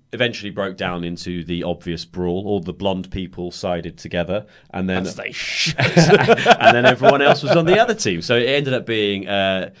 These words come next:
Speaker 1: Ripley and Toni Storm and Candice LeRae versus Bianca Belair, Io Shirai, and Kay Lee Ray.
Speaker 2: Mm. It was a classic Raw opening.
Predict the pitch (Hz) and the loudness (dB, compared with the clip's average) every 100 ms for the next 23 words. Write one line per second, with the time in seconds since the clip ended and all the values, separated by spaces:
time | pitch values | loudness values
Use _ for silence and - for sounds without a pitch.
0 | - _ 123 135 123 110 101 120 107 90 | -20 _ -2 0 -2 -2 -2 -2 -4 -4
1 | - 98 95 90 85 85 - 98 85 - | -6 -4 -2 -2 -4 -10 -6 -6 -6 -8
2 | 90 113 113 107 101 - - _ - 98 | -2 2 2 0 -6 -16 -20 _ -8 -8
3 | 92 95 87 127 135 120 87 85 82 82 | -6 -10 -8 -2 -2 -2 -6 -8 -8 -8
4 | 82 - 117 107 92 - 85 82 82 78 | -10 -6 -2 0 -2 -4 -6 -6 -6 -8
5 | 76 _ _ - 85 82 87 80 73 67 | -10 _ _ -12 -12 -8 -8 -8 -12 -14
6 | 57 117 101 _ 170 214 240 262 285 - | -14 -16 -18 _ -2 0 0 -2 -2 0
7 | 185 143 165 175 156 208 - - - | -2 2 4 6 6 4 0 -6 -8